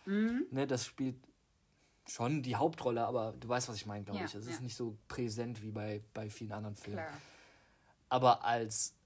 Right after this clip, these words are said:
Speaker 2: Allgemeinfilm, als, wenn ich das jetzt nur so bewerten muss, nach
Speaker 1: Mhm.
Speaker 2: meinen Kriterien und Emotionen, da würde ich dem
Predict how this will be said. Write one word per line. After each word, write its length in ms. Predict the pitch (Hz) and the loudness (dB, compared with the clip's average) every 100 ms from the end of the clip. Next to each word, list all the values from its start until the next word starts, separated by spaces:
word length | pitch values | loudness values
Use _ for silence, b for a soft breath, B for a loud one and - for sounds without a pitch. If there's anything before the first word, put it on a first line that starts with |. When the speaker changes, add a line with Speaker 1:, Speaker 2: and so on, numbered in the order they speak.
| _ | _
Speaker 2:
Allgemeinfilm, 1200 | 127 123 110 107 127 165 185 185 - 123 117 101 - - | 0 0 0 2 4 4 2 -4 0 0 0 -4 -12 -10
als, 380 | 110 - - - _ - | -8 -4 -6 -6 _ -18
wenn 80 | 107 | -16
ich 100 | - | -12
das 160 | 104 107 | -10 -8
jetzt 320 | - - 113 | -8 -10 -8
nur 160 | 110 | -6
so 180 | 104 135 | -2 0
bewerten 460 | 147 110 117 113 104 | 0 0 -2 -2 -6
muss, 160 | 101 - | -8 -8
nach 100 | 98 | -4
Speaker 1:
Mhm. 60 | |
Speaker 2:
meinen 400 | 107 127 117 104 - _ _ _ _ _ _ _ _ - | 0 0 0 -6 -10 _ _ _ _ _ _ _ _ -18
Kriterien 580 | - - 127 113 110 107 | -10 -4 -2 0 -2 -4
und 240 | 98 - | -6 -10
Emotionen, 760 | 117 107 - 123 117 110 104 104 | -10 -8 -6 -2 -2 -2 -4 -6
da 220 | 117 139 156 | -4 -2 0
würde 180 | 151 | -2
ich 140 | 143 - | -4 -4
dem 360 | 131 127 127 | -2 -2 -4